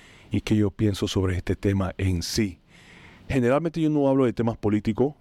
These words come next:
eh, trato de no meterme en el tema de la política, pero al mismo tiempo me pareció muy interesante este tema porque habla sobre algo que yo hace unos días o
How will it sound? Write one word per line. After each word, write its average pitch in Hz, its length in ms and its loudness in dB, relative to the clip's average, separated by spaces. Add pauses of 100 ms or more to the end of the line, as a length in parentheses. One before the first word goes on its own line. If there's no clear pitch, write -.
eh, 98 480 -2
trato 104 300 -2
de 98 80 0
no 98 560 -2 (560)
meterme 101 320 2
en 98 80 0
el 87 60 -6
tema 98 200 0
de 101 60 2
la 98 100 0
política, 98 580 0 (500)
pero 113 160 2
al 101 60 -2
mismo 123 220 0
tiempo 120 520 2
me 110 120 0
pareció 104 480 0
muy 127 240 2
interesante 120 800 0 (1080)
este - 280 2
tema 110 480 2 (480)
porque 117 840 0
habla 135 280 0
sobre 117 360 2
algo 120 500 0 (160)
que 123 180 0
yo 127 540 0 (640)
hace 120 260 2
unos 123 220 0
días 110 440 2
o - 40 -2